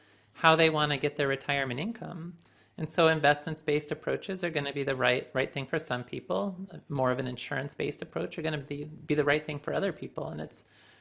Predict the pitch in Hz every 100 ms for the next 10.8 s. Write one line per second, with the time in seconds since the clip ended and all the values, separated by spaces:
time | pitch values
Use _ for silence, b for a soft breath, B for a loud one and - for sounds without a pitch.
0 | b - 170 156 156 156 135 135 139 135
1 | 127 151 139 131 - 139 135 131 131 120
2 | - 123 135 147 123 - - 131 131 -
3 | 135 - 143 127 127 143 143 - 127 120
4 | - 139 143 135 - 185 185 - b b
5 | b b - 185 185 185 175 175 180 175
6 | 165 170 165 - 139 151 160 156 151 151
7 | 190 - 143 - - - - 156 147 147
8 | - - 180 226 147 131 - - 160 165
9 | 165 147 165 175 175 143 135 127 139 -
10 | 147 - 139 135 170 165 156